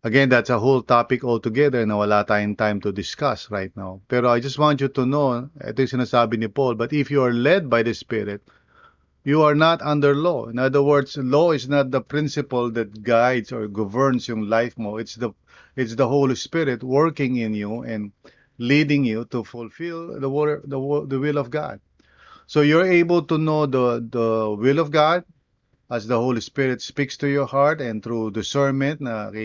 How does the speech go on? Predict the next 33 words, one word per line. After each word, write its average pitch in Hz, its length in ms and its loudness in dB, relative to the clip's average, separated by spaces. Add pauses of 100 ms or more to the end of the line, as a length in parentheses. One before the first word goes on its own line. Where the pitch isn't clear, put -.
(160)
naunawa 117 800 0
mo 127 240 -2
that 107 240 -6
this 107 160 -6
is 110 160 -12
God's 107 320 0
will. 113 320 -6
And 127 160 -6
then 131 160 -8 (480)
also, 160 320 2
the 131 80 -4
Spirit 165 240 0
of 147 160 0
God 143 240 4
is 107 80 -6
what 135 160 0
enables 151 640 -2
you 101 240 -6
to - 80 -6
fulfill 107 720 -4 (400)
God's 110 400 0
will 104 240 -6
kasi 131 320 -2
hindi 135 240 -2
kaya 131 400 0
ng 123 160 -4
iyong 117 240 -4
sarili, 127 560 -4 (160)
no, 135 320 -8 (320)
to 131 240 -2
obey 135 240 2
God's 120 400 0
will. 123 320 -8